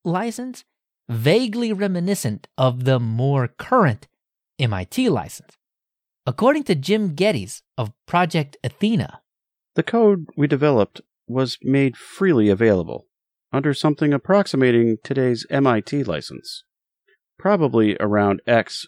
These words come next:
Speaker 2: version six."
Speaker 1: And if adoption wasn't fast enough yet, the few different iterations of X and M I T's permissive license sped things up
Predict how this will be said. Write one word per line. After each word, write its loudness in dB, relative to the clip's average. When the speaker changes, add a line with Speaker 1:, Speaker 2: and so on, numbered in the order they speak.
Speaker 2:
version -2
six." -6
Speaker 1:
And 0
if -2
adoption -2
wasn't -2
fast -4
enough -10
yet, -4
the -2
few -4
different -4
iterations -4
of -12
X -6
and -10
M -2
I 0
T's -8
permissive -6
license -6
sped -6
things -6
up -4